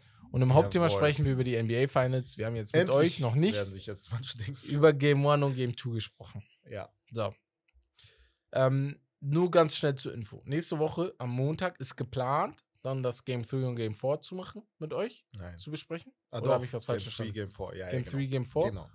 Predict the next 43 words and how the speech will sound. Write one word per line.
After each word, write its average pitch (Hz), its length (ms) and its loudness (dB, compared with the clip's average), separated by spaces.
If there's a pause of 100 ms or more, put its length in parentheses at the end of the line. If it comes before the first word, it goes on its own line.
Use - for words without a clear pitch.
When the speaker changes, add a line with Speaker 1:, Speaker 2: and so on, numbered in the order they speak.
Speaker 2:
ja. 92 100 -10
Speaker 1:
Und 127 180 -4
danach 185 440 4 (220)
müsst 139 140 -2
ihr 151 60 2
euch 135 80 -6
überraschen 131 400 -2
lassen. - 300 -12 (140)
Denn 110 160 -10
der 117 120 -6
Gegenüber, 123 420 -4
wie 127 100 -6
wir 117 100 -4
schon 110 160 -6
erwähnt 113 280 -8
haben, 113 200 -8
ist - 180 -14
nicht 113 200 -10
da. 139 260 -4 (500)
Speaker 2:
Ich - 60 -10
Speaker 1:
Und 127 120 -2
Speaker 2:
geh 120 100 -6
mich 101 160 -6
sonnen. 87 340 -12
Speaker 1:
Ja, 139 240 -2
sie 113 120 -8
geht 117 160 -8
sich 127 140 -8
sonnen. 165 340 -2
Und 127 80 -10
Speaker 2:
Ja. 120 80 -6
Speaker 1:
deswegen 131 200 -2
müssen 131 140 -2
wir 127 60 -2
mal 123 100 -2
gucken, 151 320 -8
wie - 40 -8
wir 127 80 0
das 120 140 -4
mit 117 180 -8
Be-, 127 140 -2
Becks - 340 -4
absprechen. 147 640 -4